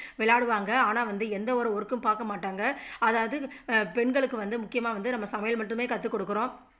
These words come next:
அ, சமையல் மட்டும் கத்துக் கொடுக்குறோம். போற இடத்துல வந்து நம்ம ப-, பிள்ளைங்க வந்து கஷ்டப்படுவான்னு நினைக்க மாட்டேங்கிறாங்க. ஆனா வந்து அவங்க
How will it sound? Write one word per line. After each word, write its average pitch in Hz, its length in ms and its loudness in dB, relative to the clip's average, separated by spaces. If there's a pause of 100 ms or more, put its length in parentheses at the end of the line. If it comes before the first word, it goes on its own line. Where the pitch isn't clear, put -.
(800)
அ, 240 140 2
சமையல் 233 300 0
மட்டும் 247 200 0
கத்துக் 233 220 -2
கொடுக்குறோம். 208 380 -2
போற 240 320 2
இடத்துல 226 280 0
வந்து 208 200 -2
நம்ம 226 220 -2
ப-, 226 160 -4
பிள்ளைங்க 233 360 -2
வந்து 214 180 -4
கஷ்டப்படுவான்னு 214 460 -4
நினைக்க 214 240 -4
மாட்டேங்கிறாங்க. 196 440 -4
ஆனா 233 300 2
வந்து 214 180 -2
அவங்க 214 320 -2